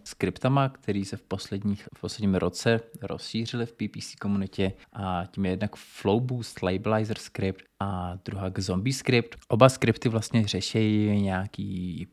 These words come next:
problémy, který přináší správa kampaní anebo nesegmentování kampaní. A pokud znáte Paretovo pravidlo, tak víte, že v reklamních systémech, reklamní systémy a zvlášť nějaký shoppingy jsou vlastně jako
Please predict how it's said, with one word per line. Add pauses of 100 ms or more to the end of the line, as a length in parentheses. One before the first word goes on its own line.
(200)
problémy,
který (260)
přináší (160)
správa
kampaní (120)
anebo
nesegmentování
kampaní. (840)
A
pokud
znáte
Paretovo
pravidlo,
tak
víte,
že
v
reklamních
systémech, (260)
reklamní
systémy
a
zvlášť
nějaký
shoppingy
jsou
vlastně
jako